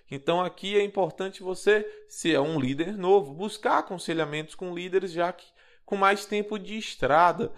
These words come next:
pra que possam te guiar nessa fase e orientar você. Então, conselhos são importantes.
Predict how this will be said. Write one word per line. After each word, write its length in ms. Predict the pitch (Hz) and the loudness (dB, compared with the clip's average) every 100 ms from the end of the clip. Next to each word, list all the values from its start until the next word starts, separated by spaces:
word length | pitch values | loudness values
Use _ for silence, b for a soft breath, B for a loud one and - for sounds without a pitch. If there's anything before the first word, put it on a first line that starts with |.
| B - | B -4
pra 120 | 151 | -2
que 140 | - 175 | -2 -10
possam 400 | 143 170 185 180 | -6 -6 -6 -10
te 160 | 185 | -10
guiar 420 | 180 170 139 180 | -4 2 4 4
nessa 300 | 156 131 127 | 2 -8 -14
fase 420 | - 156 180 190 214 | -6 2 2 2 0
e 80 | |
orientar 540 | 247 262 311 - 220 214 | 0 0 -2 2 4 2
você. 440 | - - - - - _ _ _ - | -2 -10 -12 -12 -16 _ _ _ -6
Então, 220 | 196 208 208 _ | -2 -2 -4 _
conselhos 680 | - 220 - 208 226 226 190 | -4 -4 0 4 4 4 -6
são 140 | 170 | -6
importantes. 800 | 156 139 - - 95 - - - | -6 -6 -8 -10 -14 -14 -20 -20